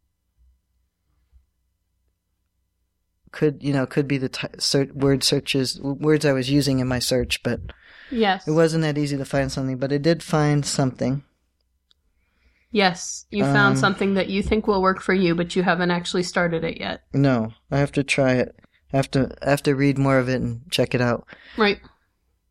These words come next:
Speaker 1: It seems to me it has to do with lower weights and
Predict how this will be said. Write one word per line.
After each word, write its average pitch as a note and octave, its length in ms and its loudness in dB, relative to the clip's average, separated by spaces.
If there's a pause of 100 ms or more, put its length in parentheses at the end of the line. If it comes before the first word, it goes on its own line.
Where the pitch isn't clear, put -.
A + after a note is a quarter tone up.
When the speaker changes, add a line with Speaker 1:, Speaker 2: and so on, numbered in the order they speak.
(120)
Speaker 1:
It C3+ 200 0
seems F3 440 4
to D#3+ 80 0
me D3+ 140 4
it C#3 80 0
has C#3 260 0
to C#3 80 -2
do C3+ 220 2
with C3 320 0
lower C3+ 440 2
weights C3 380 0
and A#2 140 -2